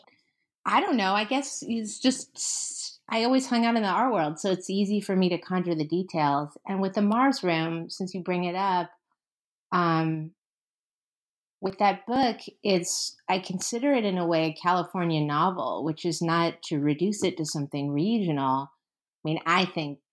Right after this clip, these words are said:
California is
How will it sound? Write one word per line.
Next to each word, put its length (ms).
California 840
is 380